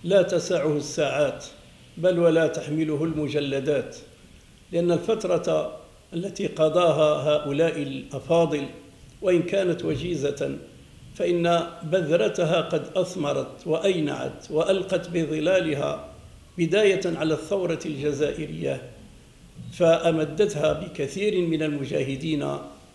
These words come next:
والشهداء، ثم على مستقبل الجزائر الذي ما زلنا نعيش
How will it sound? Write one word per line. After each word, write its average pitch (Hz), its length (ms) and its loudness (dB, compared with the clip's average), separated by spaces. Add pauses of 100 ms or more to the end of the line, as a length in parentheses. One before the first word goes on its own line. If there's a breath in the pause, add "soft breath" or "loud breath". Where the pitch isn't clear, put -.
(260)
والشهداء، 165 960 0 (380)
ثم 190 300 -2 (560)
على 170 260 2
مستقبل 165 580 -4
الجزائر 147 760 -2 (420)
الذي 156 280 0
ما 175 280 2
زلنا 160 440 0
نعيش 151 440 -4